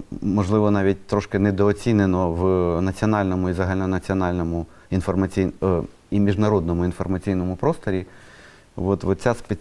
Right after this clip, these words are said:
специфіка і, ну, лідерська позиція, скажімо так, стійкість цього регіону, це символ стійкості України в тому числі.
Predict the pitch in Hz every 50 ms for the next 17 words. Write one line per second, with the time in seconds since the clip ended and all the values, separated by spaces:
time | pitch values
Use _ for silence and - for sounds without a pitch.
0 | - - - - - 104 - - - 147 160 - - 107 - - 101 98 92 80
1 | - - 92 92 92 92 90 90 87 85 82 80 82 85 - - _ - - -
2 | - 107 117 101 87 104 120 113 113 101 - - 98 - - 95 87 101 110 -
3 | - 101 92 85 80 - - - - 76 87 82 - 85 85 - - - - 127
4 | 139 156 156 - 127 101 - - - 95 87 90 90 90 92 87 82 85 90 107
5 | 127 160 156 113 101 120 - - - - - - - - - _ _ _ _ _
6 | _ _ _ _ - 95 92 - - 123 117 107 107 101 98 - - 127 131 -
7 | - 135 - - - 107 101 92 - 101 98 98 104 127 147 131 113 120 123 -
8 | - _ _ _ _ _ _ _ _ _ _ _ _ _ _ _ - - - 101
9 | 107 113 110 - - - - 90 87